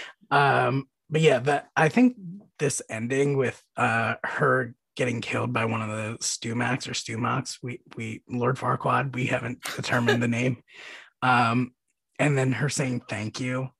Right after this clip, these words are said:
Speaker 1: as she, and then she dies. Perfect. 'Cause she's
Speaker 2: Yeah.
Speaker 1: like, "Yes, put me out of my misery. I'm done now."
Speaker 2: And it feels, it feels like it's a great end to this short because what we've seen of, like, this short, like, peek into her life is she's,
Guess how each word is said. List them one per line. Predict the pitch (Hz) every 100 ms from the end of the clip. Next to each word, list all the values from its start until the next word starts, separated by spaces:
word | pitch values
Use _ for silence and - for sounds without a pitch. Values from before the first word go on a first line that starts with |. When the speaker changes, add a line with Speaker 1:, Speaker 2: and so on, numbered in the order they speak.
| -
Speaker 1:
as | 127
she, | - 127 110
and | - 117
then | 110 98
she | 113
dies. | 104 98 92 104 117 - - _ _ _ - _ _ _
Perfect. | - 110 - - - _ _ _ _ _ _ _ _ _
'Cause | - 160
she's | 165
Speaker 2:
Yeah. | 160
Speaker 1:
like, | 156 139
"Yes, | - 147 107 - - -
put | 165
me | 139
out | 131 120
of | 117
my | 110
misery. | 98 101 110 98 110 - _ -
I'm | 147
done | 131 107 104
now." | - - - _ _ _ _ _ _ _ _ _ _ _ _ _ _ _ _ _
Speaker 2:
And | 127 135
it | 147
feels, | - 214 214 -
it | 143 139
feels | 175 180 180
like | 143 120
it's | 113 117
a | 117
great | 107 110 -
end | 110
to | 104
this | 98 92
short | - 113 110 -
because | 95 113 98 95 104 - _ _ _ _ _
what | 110 127 131
we've | 147
seen | - - 113 123 104
of, | 98 98 104
like, | 101
this | 104 98
short, | - 117 110
like, | 98 92 -
peek | 120 110
into | 95 95
her | 95
life | 92 92 -
is |
she's, | - 208 -